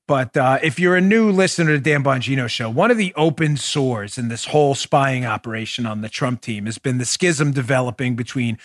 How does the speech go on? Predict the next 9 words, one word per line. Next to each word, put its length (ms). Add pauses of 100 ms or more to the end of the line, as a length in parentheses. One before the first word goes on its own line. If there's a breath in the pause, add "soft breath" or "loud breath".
(120)
former 360
C 240
I 100
A 200
director 460
under 240
Obama, 600 (260 loud breath)
John 340
Brennan, 520